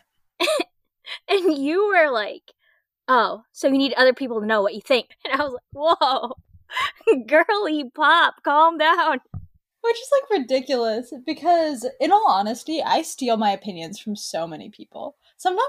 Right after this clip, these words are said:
Speaker 2: I feel like I don't have any of my own. Like, every opinion I give is just something that I, like, stole from my sister, stole from you, stole from somebody else, and decided it was my <laughs> own.
Speaker 1: But I,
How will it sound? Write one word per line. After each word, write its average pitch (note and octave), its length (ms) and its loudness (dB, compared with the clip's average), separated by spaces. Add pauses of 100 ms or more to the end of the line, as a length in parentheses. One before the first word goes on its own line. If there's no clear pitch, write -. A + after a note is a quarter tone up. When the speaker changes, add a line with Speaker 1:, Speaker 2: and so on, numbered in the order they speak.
Speaker 2:
I B4 160 -2
feel G4 120 2
like E4 140 6
I C#4+ 120 4
don't A#3+ 360 4
have B3 240 0
any G3+ 260 0
of G#3+ 100 -2
my G#3 200 0
own. F3+ 300 0
Like, A#3+ 260 0
every B3 340 2
opinion C#4 380 -4
I B3 120 0
give A3+ 340 0
is C4+ 140 -4
just - 260 -10
something B3 420 0
that G#3 120 -2
I, F3+ 80 2
like, D#3 160 -6
stole G#3 340 -4
from G#3+ 160 -8
my G#3 140 -6
sister, A#3 520 -8
stole A#3+ 360 -6
from A#3 200 -4
you, G#3 400 -4
stole B3 280 -4
from C4 200 -8
somebody A3+ 420 -6
else, G#3 220 -2
and B3+ 120 -4
decided B3 480 2
it - 100 -4
was C#4 140 2
my C4 160 4
<laughs> B3 160 0
own. E4 200 -4 (600)
Speaker 1:
But C4+ 240 -2
I, - 160 -2